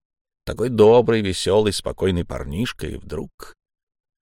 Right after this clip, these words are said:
Фетка удалился, дёргаясь и подскакивая на ходу от напряжения, от распирающей его злобы. Мы переглянулись. Случившееся всех обескуражило. Деревенские по-прежнему наблюдали за нами.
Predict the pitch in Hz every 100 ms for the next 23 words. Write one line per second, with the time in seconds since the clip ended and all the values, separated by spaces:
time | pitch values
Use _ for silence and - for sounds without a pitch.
0 | - 113 117 - 123 127 123 127 127 123
1 | - - - 90 85 110 104 107 107 -
2 | - 113 113 - - 120 117 113 113 113
3 | 117 113 113 - 110 120 107 107 107 110
4 | 107 _ _ _ _ 95 101 110 - 113
5 | 110 110 107 - 110 113 107 110 98 98
6 | - _ _ _ _ _ _ - - -
7 | 131 131 135 135 170 - - - _ _
8 | _ _ _ _ - - - 113 156 147
9 | 143 - 143 - - 127 131 - _ 113
10 | 110 - - 127 104 90 92 95 92 _
11 | _ _ _ _ - 82 78 85 113 -
12 | - 123 120 98 90 104 120 110 107 98
13 | 92 95 101 139 82 71 67 60 50 -